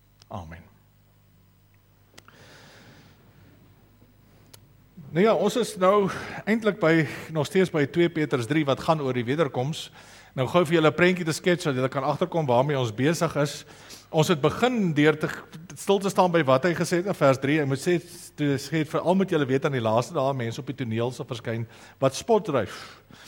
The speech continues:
En wat nie meer glo dat die wederkoms gaan plaasvind nie, en dit was nog maar altyd so in die kerk. Dat daar binne die kerk mense is,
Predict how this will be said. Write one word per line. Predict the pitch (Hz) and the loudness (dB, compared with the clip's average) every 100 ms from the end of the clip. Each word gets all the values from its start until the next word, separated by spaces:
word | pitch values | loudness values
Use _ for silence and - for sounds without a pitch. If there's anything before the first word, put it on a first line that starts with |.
| - - _ | -20 -20 _
En | 151 | 0
wat | 170 | 0
nie | 233 | 2
meer | 226 | 2
glo | - 226 269 | 2 2 4
dat | 185 | 4
die | 143 | 4
wederkoms | 135 131 139 127 | 4 2 0 -2
gaan | 131 117 | -4 0
plaasvind | 120 113 - 160 190 | 2 2 0 -2 -2
nie, | 190 | 0
en | |
dit | 151 143 | 0 0
was | 156 151 | -2 0
nog | 165 | 0
maar | 151 | 2
altyd | 160 170 160 | 2 0 -2
so | 170 | -2
in | 156 | -2
die | |
kerk. | 156 214 113 - - - - - - - | 0 2 0 -4 -12 -12 -18 -20 -20 -2
Dat | 214 | 4
daar | 175 | 4
binne | 151 233 233 | 6 2 2
die | |
kerk | 185 160 151 135 | 2 2 2 2
mense | 127 135 180 | -2 -2 -2
is, | 175 - - - | -2 -4 -10 -14